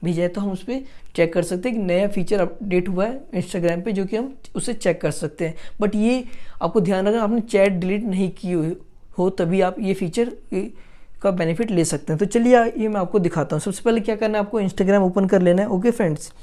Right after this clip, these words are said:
तो मैं Instagram ओपन कर लेता हूँ and देख रहे होंगे ये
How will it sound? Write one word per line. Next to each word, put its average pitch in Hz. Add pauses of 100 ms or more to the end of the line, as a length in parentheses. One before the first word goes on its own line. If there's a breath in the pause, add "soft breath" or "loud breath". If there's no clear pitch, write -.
(480 loud breath)
तो 160
मैं 160
Instagram 180
ओपन 180
कर 190
लेता 190
हूँ 208 (320 loud breath)
and 160
देख 175
रहे 208
होंगे 214
ये 214